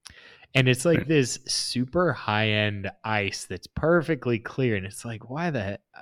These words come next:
Speaker 1: well, we drink our whiskey primarily neat.
Speaker 2: Right.
Speaker 1: Um, we, that's just how we prefer it.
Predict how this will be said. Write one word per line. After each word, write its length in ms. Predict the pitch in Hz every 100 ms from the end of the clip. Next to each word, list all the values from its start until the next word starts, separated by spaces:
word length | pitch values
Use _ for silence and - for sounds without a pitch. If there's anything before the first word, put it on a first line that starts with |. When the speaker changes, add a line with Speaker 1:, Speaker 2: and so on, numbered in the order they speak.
| -
Speaker 1:
well, 300 | 123 117 - - _ _ _ -
we 220 | 127 165
drink 320 | 135 113 104
our 200 | 117 101
whiskey 500 | 95 107 101 - 101
primarily 680 | 95 - 101 104 101 98 92
neat. 380 | 98 123 175 _ _ _ _ _ -
Speaker 2:
Right. 240 | 107 104 95
Speaker 1:
Um, 160 | 92 - _ _ _ _ _ 113 104
we, 360 | 104 110 110
that's 360 | 107 101 - -
just 240 | 104 -
how 180 | - 98
we 160 | 95 92
prefer 440 | - 98 - 95
it. 220 | 110 127